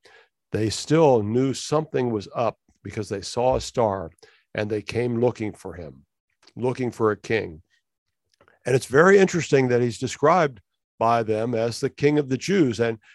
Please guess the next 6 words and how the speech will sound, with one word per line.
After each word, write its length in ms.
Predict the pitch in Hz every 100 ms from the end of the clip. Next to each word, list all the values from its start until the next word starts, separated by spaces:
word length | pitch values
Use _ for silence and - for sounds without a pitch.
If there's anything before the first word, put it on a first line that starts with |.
| _ -
it's 160 | -
also 440 | 131 170 175 170 135
not 320 | 123 131 147
surprising, 760 | - - 143 120 113 139 175 143 _ _ _
but 160 | - 117
very 560 | 98 113 139 160 156